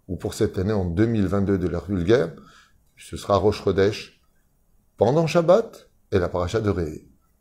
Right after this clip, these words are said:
Re'eh s'écrit en hébreu Resh Aleph He, qui fait allusion aux ini-, aux initiales de Re'eh, regarde,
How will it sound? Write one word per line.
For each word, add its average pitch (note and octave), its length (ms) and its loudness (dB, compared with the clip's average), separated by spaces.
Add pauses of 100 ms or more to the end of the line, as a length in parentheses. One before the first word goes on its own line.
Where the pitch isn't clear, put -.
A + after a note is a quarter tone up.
(800)
Re'eh A2+ 520 4
s'écrit - 320 -6
en G#2 120 2
hébreu F#2 640 0
Resh G#2 720 0 (220)
Aleph F#2+ 500 -2 (180)
He, F2+ 220 0 (1300)
qui G2 120 -6
fait C#3 120 4
allusion G#2+ 560 2 (500)
aux G#2 120 2
ini-, G2+ 500 2
aux G2+ 140 4
initiales A2+ 560 2
de F2+ 420 0 (340)
Re'eh, G2+ 580 0
regarde, G2+ 680 -2